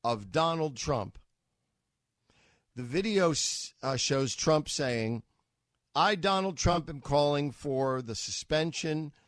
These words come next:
of the, uh, uh, immigration of Muslim refugees, migrants, whatever, into the United States," specifically aimed at Muslims,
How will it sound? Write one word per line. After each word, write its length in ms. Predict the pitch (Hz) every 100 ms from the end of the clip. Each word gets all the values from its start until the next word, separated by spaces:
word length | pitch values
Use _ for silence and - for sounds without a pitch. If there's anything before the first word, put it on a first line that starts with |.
| _ _ _ -
of 560 | 120 120 120 120 110 107
the, 540 | 117 117 113 110 110
uh, 380 | 107 104 98 95 90 _ -
uh, 140 | 98 92
immigration 840 | 147 185 147 147 143 151 151 151 - -
of 220 | 113 92
Muslim 960 | 117 131 151 123 147 143 147 147 147 - _ _ _ _ _ _
refugees, 720 | 123 139 - 131 131 131 113
migrants, 500 | 117 120 110 117 117
whatever, 400 | 117 110 104 104 - _ _
into 320 | 147 143 147
the 80 | 139
United 480 | 139 135 151 160 135
States," 520 | - 123 104 113 - _ _ _ _ _ _ _ _ _ _ _ _
specifically 960 | - - 156 269 202 123 - 113 95 - _ _ -
aimed 280 | 127 127 139
at 80 |
Muslims, 420 | 131 104 - 110